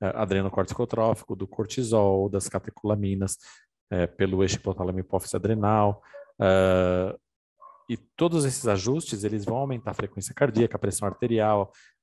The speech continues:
da taquicardia, alteração de perfusão periférica, tudo isso pra gente poder facilitar a nossa reação,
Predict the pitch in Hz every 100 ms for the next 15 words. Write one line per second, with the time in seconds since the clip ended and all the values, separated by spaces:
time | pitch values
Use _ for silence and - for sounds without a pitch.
0 | - 101 107 101 - 127 123 110 107 101
1 | 95 87 104 101 - 98 95 92 - 95
2 | 85 92 104 - 113 101 92 85 104 -
3 | _ - _ _ - - 180 156 147 160
4 | 131 135 - 135 110 107 127 - - -
5 | 117 - 117 104 120 123 113 - 98 113
6 | 113 - 90 80